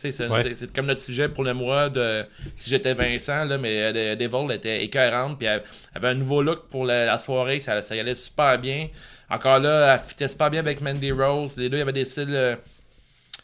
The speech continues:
Speaker 1: équipe, mais pas trop similaires. Puis, mais Devil a fait des grosses séquences de, de combat. Puis j'étais comme, coudonc, c'est le fun de les voir booker plus, euh,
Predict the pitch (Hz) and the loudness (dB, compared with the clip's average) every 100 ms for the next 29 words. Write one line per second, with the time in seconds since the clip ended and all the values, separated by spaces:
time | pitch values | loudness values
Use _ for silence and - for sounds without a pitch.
0 | _ _ _ - 135 135 175 180 135 110 | _ _ _ -2 -2 2 0 2 -2 2
1 | 156 147 - 156 156 151 143 135 135 151 | 2 0 -4 -6 -6 -6 -2 4 4 4
2 | 160 160 - - - _ 127 120 123 117 | 0 -4 -10 -20 -20 _ -8 -4 0 2
3 | 117 131 127 135 139 123 123 110 120 139 | 2 2 2 2 2 0 -2 -4 -4 -4
4 | 127 123 131 135 120 117 113 110 110 113 | -4 -2 -2 -2 -2 0 0 0 0 -2
5 | 117 123 113 120 131 131 131 110 95 95 | -4 -4 -4 0 0 0 -4 -8 -6 -8
6 | 107 110 - 143 151 117 98 - 143 127 | -10 -12 -6 -4 -2 -4 -8 -4 -4 -4
7 | 117 113 117 127 113 113 - 131 - 131 | -4 -4 0 -2 -2 -8 -6 -6 -8 -8
8 | 131 127 104 | -4 -2 -4